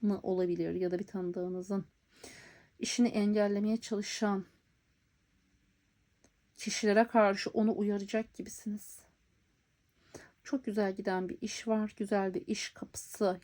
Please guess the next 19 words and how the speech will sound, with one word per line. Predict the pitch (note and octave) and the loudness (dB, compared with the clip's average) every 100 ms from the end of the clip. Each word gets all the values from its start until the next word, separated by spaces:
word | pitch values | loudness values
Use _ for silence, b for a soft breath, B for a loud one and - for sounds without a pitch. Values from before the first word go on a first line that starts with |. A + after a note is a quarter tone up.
| - | -6
yakalamış | F3+ G3 F#3 F3 F3 - | -4 -2 0 -2 -4 -4
bu | G#3+ | -2
kişi. | - A3+ B3+ A#3 B B B B B - | -2 -2 2 2 B B B B B 6
Lakin | G#3+ A#3+ B3+ A#3+ A3 - b b _ | 8 8 6 0 0 -2 b b _
bu | F#3 F3+ F#3+ A#3+ C4 A#3+ - | -8 -2 4 6 6 4 0
işine | A#3+ G3+ - - G#3 G3 G3+ G3+ _ | -4 -4 -4 0 2 2 -2 -6 _
mani | G3 F#3+ G3+ A3 | 0 2 4 2
olmak | - G3 G3 G3+ | 2 0 0 -2
isteyen | - - G3+ G3 G3 G3 | -6 2 4 4 2 2
de | A#3 A#3 | 2 2
bir | A3+ | 0
o | F#3 | 0
kadar, | - F#3+ F#3 F3+ - - _ _ _ _ _ _ _ _ _ _ _ _ _ _ _ _ _ _ G3 | -2 2 2 2 -6 -20 _ _ _ _ _ _ _ _ _ _ _ _ _ _ _ _ _ _ -2
yani | G3 F#3+ G#3 | 0 0 0
düşman | - A#3 A3+ A3+ | 4 6 6 6
demeyeyim | A#3+ C#4+ B3 | 6 8 8
de | G3+ | 6
hasetlenenler | G3 - G#3 - A3 A3 G#3+ G#3+ G#3 A3 G#3+ | 2 -4 -2 0 2 4 6 6 4 4 2
var. | G#3 G3+ - | 0 -4 -8